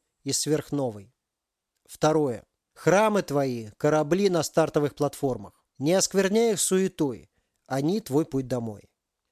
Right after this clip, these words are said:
Третье. «Не произноси кодов запусков суе. Слово ignition и «орбита» священны, как молитва». Четвёртое. «Шесть дней трудись на благо цивилизации. В седьмой –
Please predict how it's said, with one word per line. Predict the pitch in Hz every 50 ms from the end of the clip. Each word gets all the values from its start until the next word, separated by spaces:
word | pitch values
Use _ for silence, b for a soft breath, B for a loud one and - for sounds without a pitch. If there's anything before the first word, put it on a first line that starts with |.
| _ _ _
Третье. | - 160 175 170 160 - - - 107 92 - _ _ _ _ _
«Не | 135 147 170
произноси | 160 185 180 185 180 170 180 190 190 - - - 226 240 220
кодов | - - - 190 196 180 190 170 156
запусков | 139 165 175 165 - 160 - - 170 165
суе. | - - - 156 135 117 101 - - _ _ _
Слово | - - - 160 185 202 196 196 202 214
ignition | - 196 156 143 160 196 226 247 - - - 139 120 101 - _ _ _
и | 135 143
«орбита» | 147 147 143 143 135 170 220 214 - - 123 104 101 _
священны, | - - - 131 135 - - - - 196 202 185 170 135
как | - 151 139 -
молитва». | 151 147 147 143 135 120 - - 95 92 - _ _ _ _ _ _ _ _ _ _ _ _ _ _ _ _ _ _ _ _
Четвёртое. | - - 165 - - 190 196 180 160 - - 120 107 95 - _ _ _ _ _
«Шесть | - - - 185 214 240 233 208 185
дней | 208 208 196 180
трудись | - 180 180 175 160 180 175 143 - - - 123
на | 131 131
благо | 127 151 156 135 143
цивилизации. | - - 127 135 135 135 131 123 135 123 117 - - - - 90 78 - - _ _ _ _ _ _
В | - -
седьмой – | - 143 131 123 143 170 196 214 208 190 151